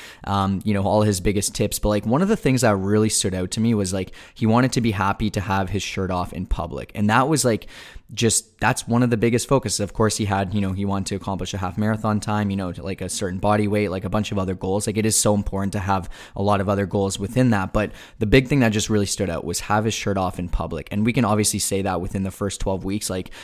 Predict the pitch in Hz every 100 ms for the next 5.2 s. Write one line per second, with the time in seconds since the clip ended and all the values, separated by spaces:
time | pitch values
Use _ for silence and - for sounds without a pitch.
0 | - 104 95 120 113 104 113 107 110 98
1 | 98 - 113 107 107 104 101 95 101 95
2 | 104 104 98 101 95 95 - 107 104 98
3 | 98 92 - 110 101 95 - - 113 104
4 | 101 104 - 95 - 107 104 101 104 110
5 | 101